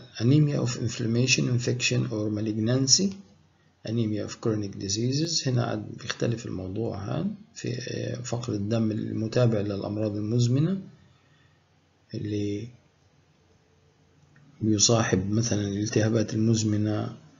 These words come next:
أو الأورام، malignancy, inflammation، الالتهابات اللي بشكل عام والعداوة. فهنا بصير، آه،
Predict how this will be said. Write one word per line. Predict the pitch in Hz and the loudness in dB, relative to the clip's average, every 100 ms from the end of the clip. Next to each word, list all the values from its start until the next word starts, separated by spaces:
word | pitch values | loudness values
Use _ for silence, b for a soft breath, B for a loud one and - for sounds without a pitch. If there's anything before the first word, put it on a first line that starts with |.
| B B B B - | B B B B 4
أو | 120 | 4
الأورام، | - 107 110 110 107 107 107 | 4 0 0 -2 -2 -2 0
malignancy, | 110 107 113 110 110 | 0 0 0 0 0
inflammation، | 117 - 113 117 113 107 | 0 -2 0 2 2 0
الالتهابات | 113 113 110 101 107 113 107 | 0 -2 -2 -2 0 -2 -2
اللي | 110 104 | -6 -4
بشكل | 113 117 120 107 | -2 0 0 0
عام | 107 117 117 | 0 0 0
والعداوة. | 113 98 104 113 113 107 104 - - b b b b b b | 0 -2 0 0 2 0 -4 -14 -20 b b b b b b
فهنا | - 120 120 175 | 0 4 6 4
بصير، | 170 143 165 156 - - - _ _ _ 120 | 4 2 4 2 0 -14 -20 _ _ _ -2
آه، | 117 117 101 110 104 101 98 | 0 2 0 0 0 -2 -6